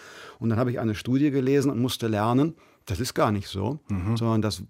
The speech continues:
Speaker 1: weit üb-, die weit überwiegende Zahl der Medikamente, die wir nach Deutschland, äh, importieren müssen, kommt aus dem europäischen Ausland. Im europäischen Ausland, nur ein Bruchteil von Übersee.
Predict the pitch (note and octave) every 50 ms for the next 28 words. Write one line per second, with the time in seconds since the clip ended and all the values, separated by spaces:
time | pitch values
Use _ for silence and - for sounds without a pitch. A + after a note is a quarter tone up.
0 | - - G#2+ C3 E3+ F#3 - F#3+ - E3+ C#3+ C3+ A#2+ - C3 D3 F3 E3+ - G3+
1 | E3 E3+ D#3 C3 D3 C#3 C#3+ C3 C3+ - - - C3 C3 B2 B2 A#2 A#2 A#2 A2+
2 | A2 - A2 G#2 G#2+ A#2 B2+ B2 C#3+ B2+ A#2 A2+ G2+ A#2+ A2 G#2+ F#2 - A2 A2
3 | A#2 A2+ - - A#2+ A2+ A2 G2+ - - - - A#2+ G#2+ G#2+ A#2 D3+ D3+ C#3+ -
4 | B2+ B2+ - - B2+ A#2 G#2+ G#2 G#2 A#2 B2 - - C#3+ - - - - - -
5 | _ - B2 B2 C#3 C3+ - - - B2+ - B2 G2+ A2+ A2 - B2+ B2 A#2 G#2+
6 | - G#2 - A#2 B2+ - - - G#2+ A2+ A2 - - - - G2 - - - E3
7 | F#3 D#3+ A2+ - G#2 - - F#2 G2 F#2 - - A2 A#2 - - C#3 - - A2
8 | G2+ E2+ G2+ G#2 D#3+ F#3+ - - - A#2+ G#2+ G2+ G2 F#2+ - G#2 A2 G#2 C#3+ C3
9 | B2 A2 F#2+ G2 G#2+ B2+